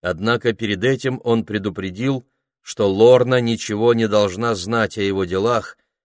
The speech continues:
и я согласился, что так оно действительно будет лучше. Мастер Стиглс горестно посетовал на погоду, сказав, что всё это время она пакостила ему как могла,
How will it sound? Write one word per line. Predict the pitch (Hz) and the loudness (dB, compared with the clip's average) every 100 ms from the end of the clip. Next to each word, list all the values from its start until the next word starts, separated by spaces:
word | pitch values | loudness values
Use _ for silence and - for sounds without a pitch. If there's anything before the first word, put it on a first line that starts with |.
| _ _ | _ _
и | 117 | 0
я | 139 | 0
согласился, | 123 110 101 101 - 127 - 107 | 0 -2 -2 -4 -4 -6 -6 -8
что | 95 - 98 | -8 -6 -8
так | - 131 - | -2 -4 -2
оно | 113 107 | -2 -4
действительно | 85 95 - - - 170 - 117 113 95 | -4 -10 -8 -10 -8 -8 -6 -8 -6 -4
будет | 98 87 82 | -4 -6 -10
лучше. | 82 80 73 - _ _ _ _ _ _ _ _ _ _ _ _ _ _ | -12 -16 -16 -20 _ _ _ _ _ _ _ _ _ _ _ _ _ _
Мастер | 95 104 - 98 | -2 -2 -2 -8
Стиглс | - - 123 110 107 101 - | -8 -8 -8 -4 -4 -4 -8
горестно | 85 110 117 104 - 98 | -4 2 2 0 -6 -8
посетовал | 104 95 - 113 107 101 | -6 -8 -2 -2 -2 -4
на | 98 98 | -2 -4
погоду, | 101 98 107 135 82 69 _ _ _ _ | -4 -6 -4 -4 -4 -12 _ _ _ _
сказав, | - - 92 113 107 | -10 -6 -2 0 -2
что | - 101 | -4 -8
всё | - 113 | -4 -2
это | 104 101 | 0 -2
время | 101 110 107 104 | 0 0 -2 -4
она | 104 104 98 | -4 -2 -2
пакостила | - 120 113 110 - 107 101 | -2 -4 -4 -10 -8 -6 -4
ему | 101 104 | -4 -6
как | - 98 | -6 -8
могла, | 98 95 90 123 117 | -4 -6 -2 0 0